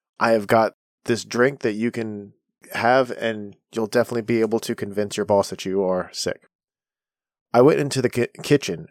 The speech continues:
and I threw together a concoction of just random shit. I had no plan going into it except for, "I am going to see how nasty of a concoction I can make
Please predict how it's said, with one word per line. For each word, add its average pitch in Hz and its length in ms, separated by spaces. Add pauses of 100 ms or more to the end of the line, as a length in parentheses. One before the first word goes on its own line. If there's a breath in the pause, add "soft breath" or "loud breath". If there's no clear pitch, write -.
(140)
and 101 420 (220)
I 113 720 (300)
threw 120 240
together 107 340
a 104 140
concoction 101 840 (100)
of 92 380 (260)
just - 280
random 98 340
shit. - 300 (1200)
I 117 140
had 113 340
no 113 200
plan 120 340
going 110 300
into 110 320
it 110 120
except - 380
for, 104 440 (800)
"I 110 140
am 123 100
going 120 240
to 113 80
see 110 380 (240)
how 117 680
nasty 107 840
of 101 180
a 104 60
concoction 110 760
I 107 120
can 104 280
make 107 280